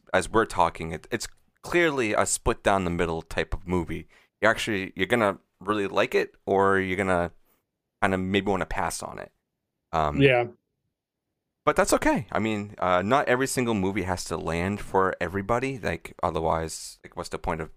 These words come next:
Speaker 1: creating art if you're trying to appease to everybody?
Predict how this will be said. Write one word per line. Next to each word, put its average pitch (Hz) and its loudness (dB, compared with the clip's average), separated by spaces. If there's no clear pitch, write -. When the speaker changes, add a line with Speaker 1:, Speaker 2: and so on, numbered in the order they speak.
Speaker 1:
creating 80 0
art - 2
if - -12
you're 85 -4
trying 85 0
to 80 0
appease 80 -10
to 80 -12
everybody? 76 -10